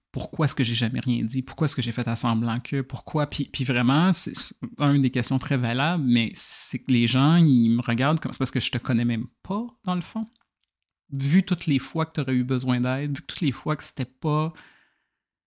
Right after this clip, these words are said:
que tu vivais pas ce que l'image de qui t'es nous reflétait, ben, c'est des gens qui sentent que je leur ai menti ou que j'ai, j'ai, j'ai pas été authentique avec eux, et c'est des gens qui ont absolument raison.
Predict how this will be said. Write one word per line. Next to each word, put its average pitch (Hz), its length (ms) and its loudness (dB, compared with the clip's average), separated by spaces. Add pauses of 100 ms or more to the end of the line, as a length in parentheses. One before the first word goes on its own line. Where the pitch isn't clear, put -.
(640)
que 143 60 -2
tu - 160 0
vivais 147 280 4
pas 175 200 0
ce - 100 0
que - 140 0
l'image 135 1040 4
de 127 180 -8
qui - 220 -2
t'es 151 420 0 (640)
nous 135 180 4
reflétait, 135 840 0 (960)
ben, 131 80 2
c'est 147 120 0
des 131 120 4
gens 143 180 2
qui 139 200 -8
sentent 143 420 0
que 131 160 -2
je 123 140 -4
leur 123 100 -2
ai 131 60 0
menti 170 680 0
ou 135 120 0
que 131 220 -2
j'ai, 117 320 -4
j'ai, 117 300 -8
j'ai 117 160 -6
pas 131 220 -4
été 131 300 -2
authentique 131 480 -2
avec 120 280 -4
eux, 180 120 -2
et 147 340 0
c'est 143 160 -6
des 117 160 0
gens 123 160 0
qui 143 100 -4
ont 123 60 -2
absolument 120 500 -2
raison. 110 320 -6